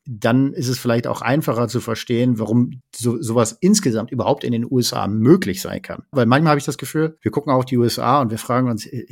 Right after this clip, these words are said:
also, wie kann denn das überhaupt sein? Also, was ist das für ein Land? <laughs> Ja, und sozusagen, was sind das für Leute? Aber tatsächlich glaube ich, am Ende des Tages ist jedes politische System angreifbar, wenn man diesen unbedingten Willen hat, möglichst viel Schaden anzurichten oder um seine Macht möglichst weit auszubauen.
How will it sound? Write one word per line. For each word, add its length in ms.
also, 140
wie 580
kann 220
denn 60
das 200
überhaupt 280
sein? 320
Also, 340
was 160
ist 140
das 140
für 100
ein 80
Land? 480
<laughs> 20
Ja, 300
und 140
sozusagen, 360
was 140
sind 120
das 100
für 100
Leute? 540
Aber 240
tatsächlich 500
glaube 240
ich, 100
am 120
Ende 160
des 180
Tages 320
ist 180
jedes 380
politische 480
System 600
angreifbar, 640
wenn 220
man 240
diesen 280
unbedingten 760
Willen 340
hat, 380
möglichst 580
viel 80
Schaden 340
anzurichten 760
oder 260
um 340
seine 220
Macht 320
möglichst 360
weit 140
auszubauen. 520